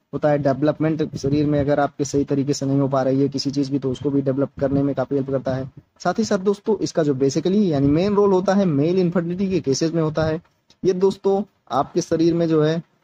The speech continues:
आपका sperm count कम है, sperm concentration कम है, mortality कम है, मॉर्फोलॉजी कम है,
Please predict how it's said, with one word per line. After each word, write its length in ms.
आपका 280
sperm 240
count 340
कम 160
है, 120
sperm 240
concentration 640
कम 200
है, 120
mortality 400
कम 200
है, 80
मॉर्फोलॉजी 560
कम 200
है, 140